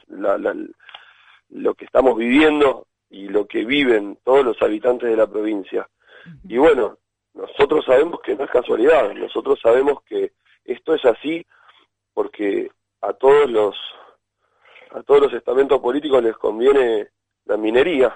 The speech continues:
Speaker 1: deja mucha plata en la cartera nacional y provincial, y entonces es una decisión que tienen prácticamente tomada a espaldas del pueblo, sabiendo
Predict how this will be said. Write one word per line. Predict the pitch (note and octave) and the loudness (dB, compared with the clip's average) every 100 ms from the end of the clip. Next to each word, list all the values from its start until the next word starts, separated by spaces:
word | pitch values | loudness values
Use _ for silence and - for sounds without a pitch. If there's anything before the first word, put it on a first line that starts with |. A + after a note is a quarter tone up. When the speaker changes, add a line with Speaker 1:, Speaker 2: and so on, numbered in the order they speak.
| - | -8
Speaker 1:
deja | - A2 - | -8 -8 -4
mucha | A2+ A#2 A#2+ | -2 0 0
plata | A#2+ A#2+ | 2 0
en | B2 | 2
la | A2+ | 2
cartera | C3 A#2+ B2 B2 | 0 0 -2 0
nacional | B2+ - C#3+ C3+ | -2 0 -2 -2
y | |
provincial, | C#3 D3+ D3 D#3 F#3 F#3 - _ _ _ _ _ _ _ _ _ _ | -4 -6 -6 -2 2 2 0 _ _ _ _ _ _ _ _ _ _
y | A#2+ | -4
entonces | A2 G2+ B2 C3 D#3 C#3+ | -4 -2 -6 -2 -2 -2
es | B2 A#2+ | -6 -2
una | A2+ | 0
decisión | G#2+ G#2 G#2+ C#3 | 0 -4 -2 -2
que | B2 A2+ | 0 -2
tienen | A#2+ B2 A2 - | 0 -2 -2 -8
prácticamente | - A2+ B2+ B2+ B2+ B2+ | -10 -10 0 2 4 0
tomada | B2 C3+ C#3+ C3+ C#3 C3+ _ - | 0 2 4 4 0 -4 _ -12
a | |
espaldas | G#2 - B2+ C#3+ C3 | -12 -2 0 2 2
del | B2+ | 0
pueblo, | D3 E3 D#3 D#3+ | 2 2 2 -2
sabiendo | D3 A#2+ A2+ B2 C#3+ D3+ | -2 -2 0 0 2 0